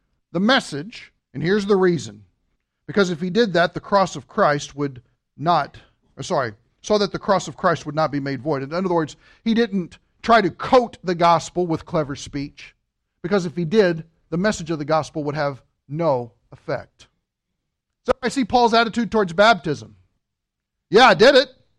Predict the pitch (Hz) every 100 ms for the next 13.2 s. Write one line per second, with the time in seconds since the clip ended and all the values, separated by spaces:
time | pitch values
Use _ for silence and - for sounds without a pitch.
0 | _ _ _ _ - 165 262 294 247 226
1 | 247 269 226 247 247 277 254 254 233 240
2 | - 240 214 156 151 180 214 240 247 262
3 | 262 170 220 220 147 107 - _ _ _
4 | 226 254 269 320 311 277 196 285 285 277
5 | 214 196 285 269 208 208 196 165 302 240
6 | 226 _ _ _ - 240 302 220 254 285
7 | 320 302 294 311 285 285 285 - - 359
8 | 403 381 269 160 117 - - _ _ _
9 | _ _ - 277 262 349 415 359 170 104
10 | - - _ _ _ _ _ _ _ -
11 | 370 359 330 320 - 339 320 320 302 339
12 | 349 302 214 202 170 349 349 - 214 202
13 | 269